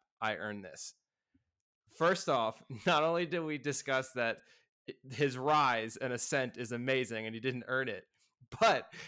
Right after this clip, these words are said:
before they brought Roy Kent in, they were in last place. It wasn't him that won them games. It was when Roy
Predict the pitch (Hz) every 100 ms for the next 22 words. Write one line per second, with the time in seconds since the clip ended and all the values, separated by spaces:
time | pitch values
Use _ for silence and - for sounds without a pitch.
0 | - - 170 - 175 208 202 160 175 160
1 | 175 170 170 190 208 143 127 131 143 160
2 | 175 143 139 151 - - 175 180 113 -
3 | - 147 269 226 156 - 240 165 143 143
4 | - 151 156 156 143 135 131 131 127 139
5 | 139 160 147 165 151 147 175